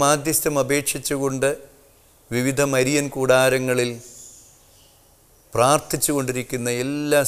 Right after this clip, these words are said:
സഹോദരി സഹോദരങ്ങളോടും ചേർന്ന് ഞങ്ങൾ ഞങ്ങളെ തന്നെ കർത്താവായ യേശുവിന് സമർപ്പിക്കുന്നു. അവിടുത്തെ ആശീർവാദത്തിനായിട്ട്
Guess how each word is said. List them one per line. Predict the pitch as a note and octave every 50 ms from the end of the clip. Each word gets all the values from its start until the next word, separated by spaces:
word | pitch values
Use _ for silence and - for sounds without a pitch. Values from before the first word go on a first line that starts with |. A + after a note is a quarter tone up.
| - -
സഹോദരി | C3 A#2 B2+ C3 C3 B2 C3 B2 A#2 - -
സഹോദരങ്ങളോടും | C3 A#2 C3+ C#3 C#3+ C#3 D3 C#3+ C#3 C3+ C3 B2 A#2 A#2 A2+ G2+ -
ചേർന്ന് | A2+ G#2 G2+ F#2+ F#2 F#2+ F#2+ F#2+ - _ _ _ _ _ - - - _ _ _ _ - A2+
ഞങ്ങൾ | A2 G#2+ A2 A2 G#2 G#2 G2+ F#2+ F#2+ G2 G2+ - _ _ _ _ _ _ - A#2+ A2+
ഞങ്ങളെ | A2 A2 A2+ A2 G#2+ G2+ - A2+
തന്നെ | G#2 G2+ G2+ G#2 G2+ G2 G2 G2 - - _ _ _ _ _ _ _ _ _ _ _ _ _ - -
കർത്താവായ | A2+ - - A#2 A2 A2+ A2+ A2+ A2+ A2+ A2+ A#2 A#2 A#2 A#2 A#2 A#2+ A#2+ - - - - - A#2+ A#2+
യേശുവിന് | B2+ C#3 C#3+ C#3 - - C3 A#2 A2+ G#2 G#2 F#2 - -
സമർപ്പിക്കുന്നു. | G#2+ G#2 G#2 F#2+ - - G2+ - - F2+ F2+ F2+ F#2 G2 - _ _ _ _ _ _ _ _ _ _ _ _ _ _ _ _ _ _ _ _ _ - -
അവിടുത്തെ | G#2+ A2+ A2 G#2+ - A2+ A2 A2
ആശീർവാദത്തിനായിട്ട് | A2+ A2 - - B2 A#2+ G#2+ A2 A2+ A2+ A#2 A#2 A#2+ A#2 - A#2+ B2 A#2+ B2 B2 A#2+ A#2+ - D3+